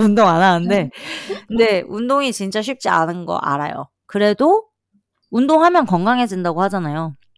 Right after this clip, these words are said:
Speaker 2: 음.
Speaker 1: 그러니까는 일단 외롭다고 느낄 때마다 일단 돈 냈으니까
Speaker 2: 음.
Speaker 1: 헬스장 가. 그래서 운동을 처음엔 안 하더라도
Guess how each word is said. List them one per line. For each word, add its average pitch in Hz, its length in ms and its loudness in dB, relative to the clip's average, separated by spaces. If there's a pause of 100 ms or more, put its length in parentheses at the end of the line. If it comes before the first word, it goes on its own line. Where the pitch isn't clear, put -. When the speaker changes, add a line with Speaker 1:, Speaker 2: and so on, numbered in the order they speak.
(180)
Speaker 2:
음. 185 360 -12 (180)
Speaker 1:
그러니까는 247 500 2
일단 254 520 0
외롭다고 269 640 2
느낄 175 280 -4
때마다 160 640 -2 (360)
일단 233 460 0 (680)
돈 214 200 0
냈으니까 175 800 -4 (240)
Speaker 2:
음. 185 120 -14
Speaker 1:
헬스장 269 380 -4
가. 127 340 -4 (100)
그래서 220 600 0
운동을 294 540 2
처음엔 320 340 2
안 156 180 0
하더라도 208 680 0